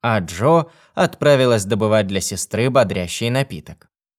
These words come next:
После пары неудачных попыток она все же нашла столовую, где обнаружила старого мистера Гардинера, который решил устроить себе небольшой перекус. Джо смущенно метнулась к столу,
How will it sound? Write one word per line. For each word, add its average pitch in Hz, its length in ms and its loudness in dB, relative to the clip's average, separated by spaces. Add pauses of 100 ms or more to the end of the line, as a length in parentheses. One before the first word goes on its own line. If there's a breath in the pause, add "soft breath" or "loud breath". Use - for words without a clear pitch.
(560)
После 139 380 2
пары 123 320 4
неудачных 110 600 0
попыток 120 540 -2
она 113 200 0
все 117 200 -2
же 110 120 -4
нашла 113 400 0
столовую, 104 680 -4 (340 soft breath)
где 180 200 4
обнаружила 127 600 2
старого 131 540 2
мистера 117 680 0 (220 soft breath)
Гардинера, 92 760 -2 (400)
который 170 440 2
решил 113 320 -2
устроить 113 520 -2
себе 143 420 -2 (200 soft breath)
небольшой 151 580 0
перекус. 113 600 -6 (960)
Джо 170 300 2
смущенно 180 640 0
метнулась 110 500 -2
к - 60 -12
столу, 120 560 -2